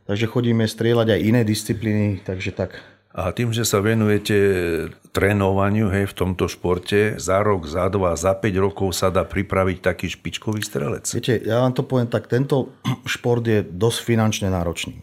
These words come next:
Speaker 1: Povedzme si na rovinu, akože není sú to, vzhľadom aj na to, že teraz prišla taká doba, že všetko zdražuje a tieto veci.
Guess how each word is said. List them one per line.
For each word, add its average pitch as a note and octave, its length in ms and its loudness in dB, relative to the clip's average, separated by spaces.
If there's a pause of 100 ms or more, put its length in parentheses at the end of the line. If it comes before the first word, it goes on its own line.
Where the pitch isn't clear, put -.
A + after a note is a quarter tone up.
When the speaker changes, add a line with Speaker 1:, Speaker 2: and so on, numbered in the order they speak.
(240)
Speaker 1:
Povedzme F#2+ 340 -4
si F2+ 120 -6
na F2+ 120 -2
rovinu, F2+ 380 -2
akože F2 500 -4
není F#2 240 -2
sú G2 160 -4
to, F2+ 240 -2 (320)
vzhľadom G2 320 -2
aj F#2+ 80 2
na G2 80 2
to, G2+ 120 -4
že F#2+ 120 -4
teraz F#2+ 300 -2
prišla F#2 280 -4
taká F#2+ 220 -4
doba, F#2 240 -2
že F2 140 -4
všetko G2+ 340 -6
zdražuje F#2+ 560 0
a E2+ 80 -4
tieto G2 320 -4
veci. G2+ 320 -4